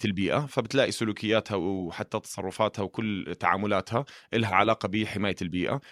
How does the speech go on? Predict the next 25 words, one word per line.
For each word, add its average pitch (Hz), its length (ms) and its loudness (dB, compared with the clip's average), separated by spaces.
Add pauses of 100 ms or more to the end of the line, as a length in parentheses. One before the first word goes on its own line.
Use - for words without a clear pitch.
في 147 120 -4
شركات 117 400 4
تانية 107 180 2
بتحكي 101 360 -4
على، 101 360 4
آه، 95 640 0
العمالة، 98 640 2 (300)
بيهتموا 104 400 0
بكيف 101 280 -8
العمالة، 92 420 0
و-، 90 360 -8
ودائمًا 113 300 4
بنسمع 104 300 -2
عن 92 200 -2
مصا-، 104 320 -2
عن 92 160 2
شركات 101 340 0
ضخمة 95 420 -4 (300)
بتكون 110 500 0
مثلًا 101 220 0
مصانعها 98 460 -2
بالصين 98 320 -2
أو 90 100 -2
بالهند، 113 460 2 (320)
وكيف - 560 -2